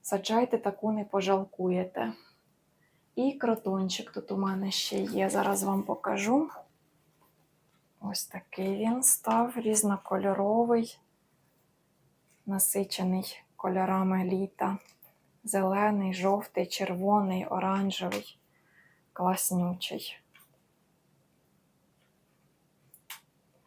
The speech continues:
Такий гарний виріс. І є ще Калізія Пінк в ось такій вазі на ніжці.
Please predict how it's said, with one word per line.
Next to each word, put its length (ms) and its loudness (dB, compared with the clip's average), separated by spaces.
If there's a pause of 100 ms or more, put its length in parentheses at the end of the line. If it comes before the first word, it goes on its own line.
(400)
Такий 440 -10
гарний 420 -4
виріс. 600 -6 (1300)
І 300 4
є 200 2
ще 420 0 (380)
Калізія 920 0
Пінк 540 4
в 60 -6
ось 200 -4
такій 580 -8
вазі 460 0
на 160 -4
ніжці. 800 -4